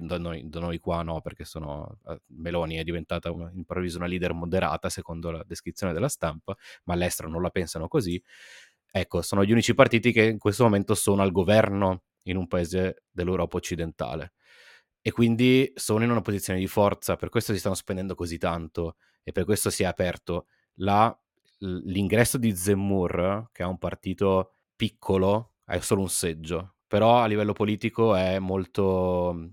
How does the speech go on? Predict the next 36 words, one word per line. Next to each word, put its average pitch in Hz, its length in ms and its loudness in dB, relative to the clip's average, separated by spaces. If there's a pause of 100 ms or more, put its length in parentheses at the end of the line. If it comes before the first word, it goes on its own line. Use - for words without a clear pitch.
è 101 60 -12
molto 98 240 -4
significativo 92 760 -6
questo 87 220 -10
ingresso, 95 400 0
perché 92 460 -4
segnala 95 580 -2 (360)
un 95 160 -4
netto 117 340 -2
spostamento 92 800 -6
verso 80 300 -6
destra 90 580 -4 (260)
che - 160 0
non 113 140 2
f-, - 200 -8
che 113 120 2
non 110 140 2
fa 101 220 4
troppo - 300 -4
piacere 92 540 -2
a, 82 480 -2
su - 140 -14
certi 85 320 -10
temi, 78 300 -10
ovviamente, 85 560 -8
che 92 100 -12
non 90 120 -6
fa, 87 520 -4
che 101 160 -4
ha 98 40 -2
dato 104 240 -2
fastidio, 92 720 -4
almeno 80 240 -6
secondo 80 400 -14
quanto 82 320 -18
riportano, 80 680 -6